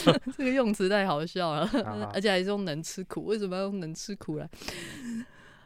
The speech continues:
Speaker 2: 对。
Speaker 1: 哦，这个好好笑，
Speaker 2: 好。
Speaker 1: 这每个都好好笑。
Speaker 2: 好好笑，那你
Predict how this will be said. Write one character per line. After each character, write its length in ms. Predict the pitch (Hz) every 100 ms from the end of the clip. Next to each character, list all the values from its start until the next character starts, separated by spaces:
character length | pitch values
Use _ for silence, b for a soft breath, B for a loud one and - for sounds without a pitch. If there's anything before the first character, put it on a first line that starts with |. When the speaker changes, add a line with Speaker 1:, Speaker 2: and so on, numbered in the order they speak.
| B _
Speaker 2:
对。 120 | -
Speaker 1:
哦， 240 | 190 180 165
这 180 | - 202
个 100 | 180
好 160 | 139
好 120 | 131
笑， 300 | 131 - 123
Speaker 2:
好。 580 | 135 151 - - - -
Speaker 1:
这 100 | 254
每 180 | 214 143
个 100 | 147
都 120 | 160
好 180 | 165 135
好 160 | 135 131
笑。 280 | - 110
Speaker 2:
好 260 | - - 147
好 80 | 135
笑， 160 | 139
那 140 | 156 185
你 180 | 143